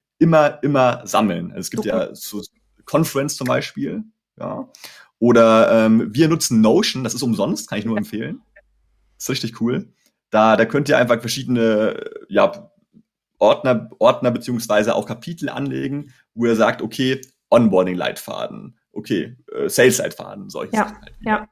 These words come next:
Speaker 1: Und das ist, ähm, für uns war das einfach so ein Riesen-Step, um diese Sicherheit und Planbarkeit zu bekommen, dass ich weiß, okay,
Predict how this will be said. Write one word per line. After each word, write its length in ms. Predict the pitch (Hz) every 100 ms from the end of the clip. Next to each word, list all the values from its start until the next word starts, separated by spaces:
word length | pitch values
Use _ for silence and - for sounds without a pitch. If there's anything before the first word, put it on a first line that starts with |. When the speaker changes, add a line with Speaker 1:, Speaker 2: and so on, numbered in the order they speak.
| _ _
Speaker 1:
Und 220 | 196 202 190 _ _ _ _
das 140 | 117 147
ist, 140 | 139
ähm, 280 | 131 123 -
für 120 | 127
uns 160 | 139 160
war 80 | 131
das 180 | 131 - -
einfach 200 | 143 123
so 160 | 113 175
ein 80 |
Riesen-Step, 640 | 143 160 147 - 208 165 - _
um 160 | 117 110
diese 500 | 131 120 120 113 117 _
Sicherheit 680 | 107 214 - 110 202 214
und 160 | 110 107
Planbarkeit 560 | 107 196 151 113 92
zu 120 | - 95
bekommen, 340 | - 95 98
dass 140 | 120
ich 140 | 131 -
weiß, 260 | 113 127 -
okay, 560 | - 180 135 156 220